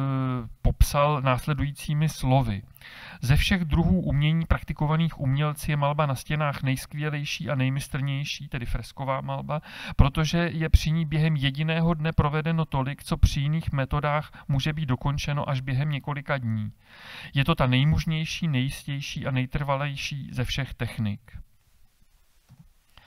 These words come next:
Dodnes patrný otisk uměleckých gest a svěží barvy uchované ve freskách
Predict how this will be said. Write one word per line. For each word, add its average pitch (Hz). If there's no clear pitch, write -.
Dodnes 170
patrný 165
otisk -
uměleckých 143
gest 127
a 139
svěží 143
barvy 131
uchované 139
ve 123
freskách 139